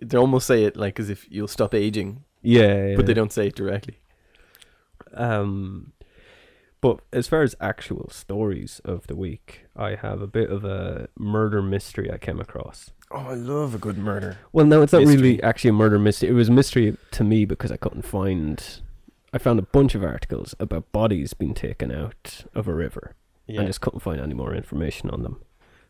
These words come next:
Speaker 1: Did you
Speaker 2: Until
Speaker 1: eventually?
Speaker 2: I did a bit.
Speaker 1: Okay.
Speaker 2: We'll get to that. Well, I'll read first.
Speaker 1: Okay.
Speaker 2: Um, this is from the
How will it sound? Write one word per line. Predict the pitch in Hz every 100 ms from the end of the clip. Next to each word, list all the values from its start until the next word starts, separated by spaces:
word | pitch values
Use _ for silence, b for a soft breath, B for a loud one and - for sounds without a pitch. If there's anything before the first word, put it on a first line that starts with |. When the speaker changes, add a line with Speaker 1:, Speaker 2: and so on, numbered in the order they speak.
| _
Speaker 1:
Did | - 87
you |
Speaker 2:
Until | 92 92
Speaker 1:
eventually? | 110 - 156 - _ -
Speaker 2:
I | - _ - - _ _ _ _ _ _ _ -
did | 76 - - -
a | 127
bit. | 98 - - - - - _ _ 110
Speaker 1:
Okay. | 110 -
Speaker 2:
We'll | 123
get | 113 107
to | -
that. | 90 127
Well, | 131
I'll | 139
read | 147 160 143
first. | - - - - - - -
Speaker 1:
Okay. | 131 151 120 b b b -
Speaker 2:
Um, | 110 98 95 95 92 - _ _ _
this | 120 -
is | 117 -
from | - 107 101
the | 95 95 98 95 - 71